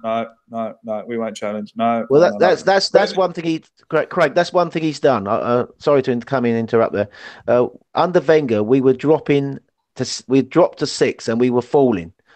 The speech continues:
Speaker 1: Mm.
Speaker 2: What he's done already is he's arrested that slide and pushed us back up towards the top four, hasn't he?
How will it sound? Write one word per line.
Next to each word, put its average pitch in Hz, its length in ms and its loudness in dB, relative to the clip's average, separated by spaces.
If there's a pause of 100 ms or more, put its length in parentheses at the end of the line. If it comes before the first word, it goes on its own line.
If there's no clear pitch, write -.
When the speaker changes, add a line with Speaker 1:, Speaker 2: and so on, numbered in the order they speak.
Speaker 1:
Mm. 113 80 0
Speaker 2:
What 143 100 4
he's 139 180 -6
done 143 220 0
already 131 480 2
is 113 100 -6
he's 123 280 -6
arrested 135 480 0
that 135 180 0
slide 110 560 -2 (340)
and 113 180 -4
pushed 143 260 -2
us 127 80 -6
back - 320 -4
up 131 180 -4
towards 120 360 -2
the 117 80 -10
top 123 260 -4
four, 110 260 0
hasn't 101 240 0
he? 87 120 -14